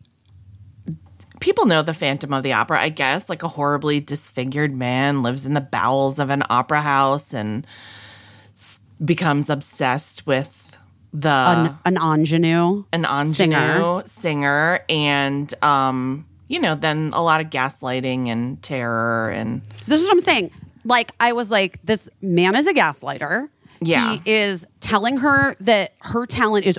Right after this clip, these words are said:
Speaker 2: only because of him.
Speaker 1: Right.
Speaker 2: And because of his, like, tutoring of her voice.
Speaker 1: Right.
Speaker 2: Like, he's holding her captive. This is literally so fucking messed up. No wonder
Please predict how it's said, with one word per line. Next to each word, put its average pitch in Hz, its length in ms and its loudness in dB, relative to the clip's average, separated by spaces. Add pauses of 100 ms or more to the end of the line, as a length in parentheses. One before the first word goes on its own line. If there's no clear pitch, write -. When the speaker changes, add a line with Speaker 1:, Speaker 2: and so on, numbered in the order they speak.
Speaker 2:
only 269 340 2
because 247 320 0
of 220 80 0
him. 196 440 -2 (180)
Speaker 1:
Right. 139 320 0 (100)
Speaker 2:
And 202 80 4
because 202 300 0
of 196 100 -2
his, 196 340 0
like, 190 280 0 (300)
tutoring 185 880 2
of 202 140 2
her 202 160 0
voice. 165 800 -6
Speaker 1:
Right. 127 380 -2 (100)
Speaker 2:
Like, 220 420 0 (260)
he's 240 640 -2 (200)
holding 220 480 4
her 330 160 4
captive. 165 960 -2 (380)
This 247 180 2
is 254 320 -2 (360)
literally 285 960 2 (220)
so 190 340 0
fucking 285 380 0
messed 311 260 0
up. 156 240 2 (240)
No 190 160 4
wonder 175 400 0